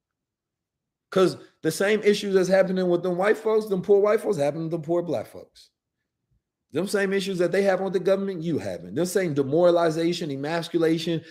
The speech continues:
family dynamic change is happening through all,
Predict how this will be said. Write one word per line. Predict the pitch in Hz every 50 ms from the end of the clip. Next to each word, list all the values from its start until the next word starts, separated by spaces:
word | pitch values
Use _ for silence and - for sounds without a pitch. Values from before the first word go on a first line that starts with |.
| - - _
family | - - 160 165 170 170 165 156
dynamic | 156 165 165 165 165 170 170 170 170 160 -
change | - - 165 170 170 175 160 -
is | - 151 -
happening | 117 151 175 180 180 185 175 175 160 156
through | - 156 143 127 - - _ _
all, | 151 165 190 202 202 202 196 190 185 170 147 135 - -